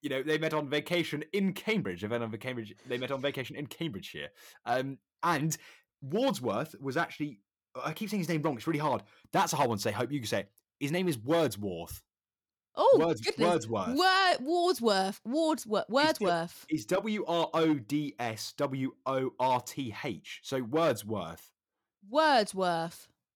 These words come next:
Speaker 1: Wordsworth. Right, we've just said the whole thing wrong. Anyway, we'll keep going, though. Mister Wordsworth. <laughs>
Speaker 2: Try us at home. Let us know how you get on.
Speaker 1: Yeah, please do. Wordsworth <laughs> w-, went rowing on in Cambridge, um, and then from there,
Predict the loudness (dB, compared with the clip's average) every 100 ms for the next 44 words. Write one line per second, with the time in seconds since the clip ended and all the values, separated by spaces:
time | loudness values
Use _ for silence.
0 | _ -4 0 0 -4 -10 -12 _ -14 -12
1 | -12 -16 -16 -16 -16 -16 -14 -10 -8 -6
2 | -8 -10 -8 -8 -6 -6 -4 -4 -4 _
3 | _ -6 0 0 2 2 4 2 2 0
4 | 2 0 -2 -4 4 6 6 2 0 4
5 | 4 4 -2 -4 -2 0 2 2 2 0
6 | -2 0 0 -2 -10 _ -4 -2 2 4
7 | 4 4 2 2 -12 -6 2 4 4 4
8 | 2 2 0 -2 -2 -4 -6 -10 -2 -2
9 | 2 2 2 0 0 0 0 -8 -14 -8
10 | -8 -6 -6 -6 -6 -8 -10 -16 -6 -4
11 | -4 -4 -2 0 0 0 0 2 0